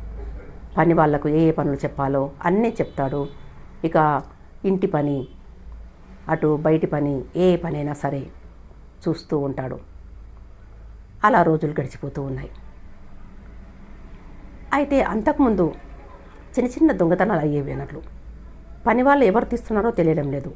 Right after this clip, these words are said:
ఎవరినైనా ఏమనంటే బాధపడతారని ఏమీ అనలేకపోయాడు శివానంద్. అయితే సుధాకర్ వచ్చాక ఎవరు ఏ దొంగతనం చేయడం లేదు. అందరూ ఎవరి పనులు వాళ్ళు చక్కగా చేస్తూ ఉన్నారు పని వాళ్ళు.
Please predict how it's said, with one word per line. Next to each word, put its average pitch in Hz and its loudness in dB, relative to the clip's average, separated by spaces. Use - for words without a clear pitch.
ఎవరినైనా 233 4
ఏమనంటే 226 0
బాధపడతారని 165 2
ఏమీ 196 4
అనలేకపోయాడు 156 0
శివానంద్. 139 0
అయితే 294 4
సుధాకర్ - 6
వచ్చాక 147 2
ఎవరు 180 6
ఏ 170 4
దొంగతనం 151 0
చేయడం 151 0
లేదు. 135 -4
అందరూ 180 4
ఎవరి 160 4
పనులు 196 0
వాళ్ళు 151 2
చక్కగా 185 2
చేస్తూ 143 0
ఉన్నారు 135 0
పని 143 0
వాళ్ళు. 131 -4